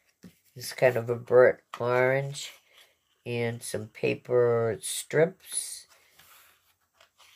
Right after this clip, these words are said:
And it is double-sided. So I'll just flip through it fast. Um,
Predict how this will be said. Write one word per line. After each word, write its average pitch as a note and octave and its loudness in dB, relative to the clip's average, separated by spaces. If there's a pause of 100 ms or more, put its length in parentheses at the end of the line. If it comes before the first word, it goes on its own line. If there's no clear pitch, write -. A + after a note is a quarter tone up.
(480)
And A2+ -2
it B2 0
is C3+ 0
double-sided. A#2 4 (500)
So G#2+ 0
I'll C3 8
just D#3+ 2
flip - -2
through C3 2
it - 2
fast. A2 4 (600)
Um, G2+ -2